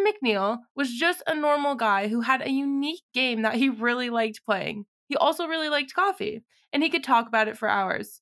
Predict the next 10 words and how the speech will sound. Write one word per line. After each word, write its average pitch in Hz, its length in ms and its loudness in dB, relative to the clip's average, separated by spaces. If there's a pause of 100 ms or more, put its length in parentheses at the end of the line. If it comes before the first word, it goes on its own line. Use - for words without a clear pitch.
So 214 600 -2
he 240 160 -2
did. 240 440 2 (100)
He 285 100 -2
started 285 360 0
his 320 200 0
show 269 340 0
and 269 160 0
did 277 100 -2
about 269 260 0